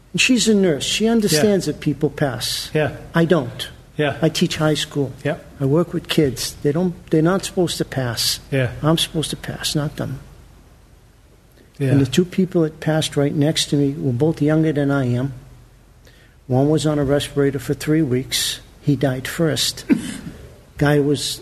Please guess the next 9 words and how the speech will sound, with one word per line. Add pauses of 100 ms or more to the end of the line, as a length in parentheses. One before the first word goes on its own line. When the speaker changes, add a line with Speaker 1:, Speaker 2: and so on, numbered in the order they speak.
Speaker 1:
next
to
him
was
on (200)
respirator
for
four
weeks.